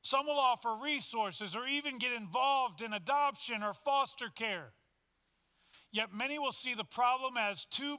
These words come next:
big and never do anything to resolve this crime against humanity.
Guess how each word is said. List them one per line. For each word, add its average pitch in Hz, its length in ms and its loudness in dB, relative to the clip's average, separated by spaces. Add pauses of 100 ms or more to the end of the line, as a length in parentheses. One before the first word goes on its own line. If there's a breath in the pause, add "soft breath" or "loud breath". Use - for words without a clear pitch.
big 214 500 -4
and 202 220 -2
never 254 260 -2
do 220 240 -8 (100)
anything 196 920 -4 (440 loud breath)
to 233 140 -4
resolve 220 640 0
this 214 220 -4
crime 233 520 0
against 208 440 -6
humanity. 196 640 -4